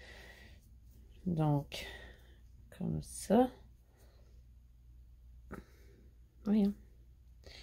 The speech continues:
Gros fil, plus difficile à rentrer dans le chat de l'aiguille. Et voilà.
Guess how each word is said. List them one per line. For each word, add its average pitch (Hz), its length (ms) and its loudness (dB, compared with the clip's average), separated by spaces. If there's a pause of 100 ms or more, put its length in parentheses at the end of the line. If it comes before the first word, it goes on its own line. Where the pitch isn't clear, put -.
(720)
Gros 190 280 10
fil, 277 540 6 (260)
plus 208 140 6
difficile 175 320 6
à 160 80 12
rentrer 160 260 4
dans 160 60 10
le 151 80 4
chat - 160 8
de 165 60 4
l'aiguille. 240 680 8 (2500)
Et 151 100 2
voilà. - 200 -6